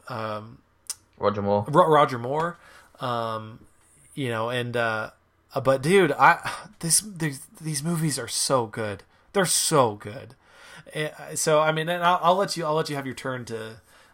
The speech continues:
Speaker 1: uh, to speak about 'em, 'cause I, I know you have your opinions on Daniel Craig and, and the movies. Um, Casino Royale for me is the best. That movie is, it's like a perfect James Bond movie. Oh my gosh, man. That movie's so good.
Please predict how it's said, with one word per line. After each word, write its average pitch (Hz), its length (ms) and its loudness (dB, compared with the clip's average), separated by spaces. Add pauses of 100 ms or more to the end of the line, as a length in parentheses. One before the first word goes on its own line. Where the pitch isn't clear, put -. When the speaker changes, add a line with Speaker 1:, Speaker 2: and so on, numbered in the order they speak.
Speaker 1:
uh, 113 260 -8
to - 140 -12
speak - 240 -6
about 110 240 -6
'em, 107 80 -10
'cause 117 180 -10
I, 139 360 2
I - 20 0
know 147 160 2
you 135 160 0
have 120 100 -4
your 117 120 -4
opinions 110 360 -8
on 107 140 -8
Daniel 110 260 -10
Craig 110 300 -10
and, 110 180 -14
and 117 120 -14
the 107 60 -12
movies. 107 420 -14
Um, 107 360 -12 (880)
Casino 226 400 0
Royale 151 400 2
for 147 160 -8
me 135 160 -6
is 120 140 -6
the 113 60 -14
best. 110 440 -6 (160)
That 151 360 0
movie 156 600 -2
is, 127 500 -2 (100)
it's 156 200 -2
like 180 180 0
a 107 120 -8 (180)
perfect - 640 -2
James 110 300 -12
Bond 101 320 -12
movie. 101 380 -14 (140)
Oh 160 260 2
my 110 240 -10
gosh, 113 380 -10
man. 104 240 -12 (260)
That 208 160 4
movie's 123 340 -2
so 120 400 0
good. 104 360 -14